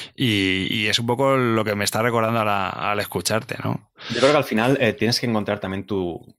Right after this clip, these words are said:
Speaker 2: tu cliente nicho y, y enfocarte un poco también a ese tipo de, de proyectos. Y si estás contento con ese tipo de clientes, eh, habrá gente que a lo mejor, oye,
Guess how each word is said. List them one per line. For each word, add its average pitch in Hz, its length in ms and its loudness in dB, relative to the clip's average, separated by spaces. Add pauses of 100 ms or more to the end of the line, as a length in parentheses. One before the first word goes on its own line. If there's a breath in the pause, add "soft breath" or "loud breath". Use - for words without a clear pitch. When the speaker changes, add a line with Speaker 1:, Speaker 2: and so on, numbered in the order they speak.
Speaker 2:
tu 90 640 -8
cliente 107 580 0
nicho 123 580 2
y, 90 440 0
y 110 100 -2
enfocarte 101 420 -4
un 110 60 0
poco 110 180 0
también 101 200 -4
a - 20 -2
ese 107 140 -4
tipo 101 240 -2
de, 85 260 0
de 90 160 -4
proyectos. 95 720 -2
Y 98 100 -4
si - 160 -6
estás - 300 -4
contento 98 420 -2
con 92 140 -4
ese - 160 -8
tipo 92 180 -4
de 90 140 -2
clientes, 92 420 -2
eh, 85 140 -4
habrá 82 240 -2
gente 104 260 -4
que - 80 -4
a - 20 -2
lo 98 60 -4
mejor, 107 340 -2
oye, 90 220 -10